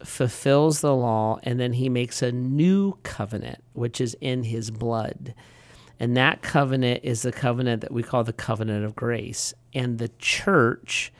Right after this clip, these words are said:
and the followers of Jesus would live under the covenant of grace, right? Now,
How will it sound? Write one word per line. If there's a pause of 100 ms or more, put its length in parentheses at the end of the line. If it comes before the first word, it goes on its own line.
(300)
and
the
followers
of
Jesus
would
live (260)
under
the
covenant
of
grace, (280)
right? (420)
Now,